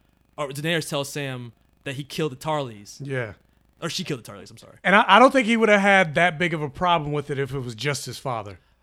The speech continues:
Speaker 1: No, and the, that's why I like the, the,
Speaker 2: Yeah, the
Speaker 1: the, the
Speaker 2: featurette,
Speaker 1: breakdown.
Speaker 2: yeah.
Speaker 1: Yeah, 'cause you can see his expression. At first, he's like, he's upset, but he kinda gathers himself back again. He's like, "Well, at least my brother,"
Speaker 2: He's like,
Speaker 1: you know.
Speaker 2: "Yeah, well, my father was an asshole,
Speaker 1: Yeah,
Speaker 2: so."
Speaker 1: but he loved his brother.
Speaker 2: Yeah.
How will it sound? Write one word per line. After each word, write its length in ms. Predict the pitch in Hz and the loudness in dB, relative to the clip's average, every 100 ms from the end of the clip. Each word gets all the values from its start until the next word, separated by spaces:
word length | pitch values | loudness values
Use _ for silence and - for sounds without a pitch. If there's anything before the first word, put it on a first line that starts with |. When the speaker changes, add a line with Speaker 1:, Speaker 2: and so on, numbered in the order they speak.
| - | 2
Speaker 1:
No, 280 | 214 370 - | 6 8 6
and 180 | 233 233 | 4 2
the, 140 | 208 - _ _ | -2 -6 _ _
that's 160 | 185 202 | -6 0
why 80 | 220 | 0
I 20 | |
like 180 | 202 180 | 0 -4
the, 220 | 170 160 | -8 -8
the, 140 | 139 139 | -8 -4
Speaker 2:
Yeah, 180 | 170 156 | 0 0
the 100 | 151 | 0
Speaker 1:
the, 20 | |
the 120 | 180 | -2
Speaker 2:
featurette, 160 | 175 156 | 0 2
Speaker 1:
breakdown. 320 | 147 139 143 131 | 2 0 0 2
Speaker 2:
yeah. 220 | 180 156 | 2 0
Speaker 1:
Yeah, 60 | 127 | -2
'cause 120 | 190 | -6
you 60 | 170 | -6
can 120 | 180 | -6
see 560 | - - 196 180 156 - - - | -6 -6 -8 -8 -12 -16 -20 -12
his 120 | 170 | -12
expression. 520 | 147 - 175 180 165 | -10 -6 -2 -2 -2
At 60 | 139 | -2
first, 200 | 220 208 | 0 0
he's 100 | 170 | 0
like, 140 | 156 | -6
he's 220 | - 147 - | -6 -12 -12
upset, 640 | 135 - - 233 233 - _ _ _ - | -10 -8 -4 0 0 -2 _ _ _ -8
but 60 | 170 | -4
he 40 | |
kinda 260 | 190 175 147 | -2 -2 0
gathers 380 | 160 170 175 165 | 2 2 2 -2
himself 340 | 165 170 143 | -2 -2 -2
back 200 | 156 160 | -2 -2
again. 300 | 156 156 151 | -2 -2 -2
He's 100 | 143 | -4
like, 100 | 131 | -4
"Well, 100 | 170 | -2
at 40 | 190 | -2
least 120 | 196 | -4
my 60 | 175 | -2
brother," 220 | 196 190 | 0 0
Speaker 2:
He's 120 | 175 | 0
like, 140 | 190 | 0
Speaker 1:
you 60 | - | 2
know. 60 | 185 | 2
Speaker 2:
"Yeah, 120 | 180 | 2
well, 80 | 175 | 0
my 120 | 175 | -2
father 300 | - 180 156 | -4 -4 -2
was 220 | 147 127 | -4 -4
an 60 | 107 | -4
asshole, 420 | 113 101 107 98 | -4 -4 -8 -4
Speaker 1:
Yeah, 300 | 180 160 139 | 0 2 0
Speaker 2:
so." 100 | 117 139 170 - - | -2 -10 -18 -12 0
Speaker 1:
but 80 | 185 | 2
he 60 | 185 | 2
loved 120 | 170 | 0
his 80 | 131 | -2
brother. 380 | 160 107 85 _ - | -4 -6 -12 _ -14
Speaker 2:
Yeah. 360 | 151 143 113 | -8 -6 -6